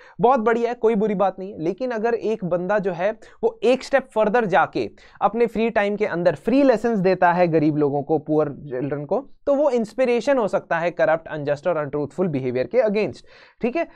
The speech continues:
तो थोड़ा सा ये ग्रेटनेस की तरफ आपको पुश कर सकती है चीज़ें, अगर आप अपने टीचर को रोल मॉडल के तौर पे देखते हो। तो इसी तरीके से हम इस आंसर को कंक्लूड करेंगे कि डॉक्टर कलाम की जो स्टेटमेंट है वो उनकी लाइफ को भी बहुत अच्छे से रिप्रेजेंट करती है, क्योंकि उनकी खुद की लाइफ टीचर्स और उनकी मदर के,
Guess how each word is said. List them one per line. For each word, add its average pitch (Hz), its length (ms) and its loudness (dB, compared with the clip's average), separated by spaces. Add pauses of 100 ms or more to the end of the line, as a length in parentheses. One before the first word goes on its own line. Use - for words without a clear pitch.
(120)
तो 294 60 0
थोड़ा 269 520 2
सा 262 140 0
ये 233 180 0
ग्रेटनेस 190 560 -2
की 226 120 -4
तरफ 202 260 0
आपको 190 260 0
पुश 160 220 -6
कर 131 140 -4
सकती - 360 -8
है 151 100 -2
चीज़ें, 147 360 -2
अगर 170 300 0
आप 214 200 2
अपने 185 280 -6
टीचर 175 400 -4
को 214 140 0
रोल 156 260 0
मॉडल 143 300 -2
के 175 140 -4
तौर 120 200 0
पे 180 160 -4
देखते 120 340 -6
हो। 98 140 -16 (1040)
तो - 180 0
इसी 294 240 4
तरीके 247 420 4
से 247 140 4
हम 226 160 0
इस 220 80 0
आंसर 190 340 0
को 220 140 0
कंक्लूड 202 500 0
करेंगे 214 420 0
कि 285 140 -2
डॉक्टर 185 540 2
कलाम 226 600 4
की 285 160 2
जो 277 140 2
स्टेटमेंट 247 680 0
है 269 80 4
वो 269 140 2
उनकी 254 560 0
लाइफ 269 300 2
को 277 140 2
भी 285 100 0
बहुत 247 300 2
अच्छे 247 240 0
से 247 140 0
रिप्रेजेंट 190 480 -2
करती 160 340 -2
है, 220 140 -6
क्योंकि 233 280 -4
उनकी 254 300 0
खुद 233 280 -2
की 294 160 0
लाइफ 262 320 2
टीचर्स 240 420 0
और 233 300 2
उनकी 240 220 0
मदर 208 340 0
के, 214 280 2